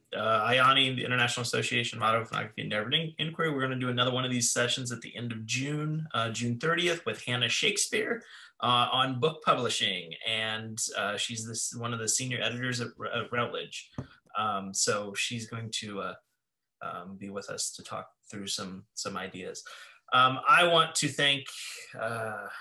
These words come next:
Doctor Poulos for spending this time with us. You are always so generous, uh, with your time and your wisdom and your lived experience and just the care you give to folks and the attention you give to folks. So,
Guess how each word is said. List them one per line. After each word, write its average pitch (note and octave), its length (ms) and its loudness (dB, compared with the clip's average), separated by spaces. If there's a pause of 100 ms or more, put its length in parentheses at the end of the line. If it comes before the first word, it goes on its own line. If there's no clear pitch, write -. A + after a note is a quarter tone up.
(140)
Doctor B2 300 -2
Poulos A2 400 0
for - 140 -8
spending A#2 480 0
this G#2+ 200 0
time B2+ 720 4
with A#2+ 260 6 (140)
us. A#2+ 480 4
You C3+ 240 0
are B2+ 320 4
always C3+ 440 6
so F3 340 6
generous, C#3 1000 2
uh, A2+ 280 2
with A#2 200 -4
your A#2 160 -2
time A2 640 -4 (720)
and B2 140 -4
your A#2+ 100 0
wisdom A2 680 -2 (120)
and G#2 120 -10
your G#2+ 140 -12
lived G#2+ 240 -10
experience G2+ 580 -6
and A2+ 160 -6
just C3 240 -4
the B2 80 -6
care A#2 400 -2
you G#2 180 -10
give G2+ 220 -10
to - 80 -18
folks - 480 -8
and F2+ 100 -14
the F#2 60 -10
attention G2 480 -8
you F#2 100 -12
give F#2+ 160 -16
to - 80 -20
folks. - 400 -8
So, - 280 -8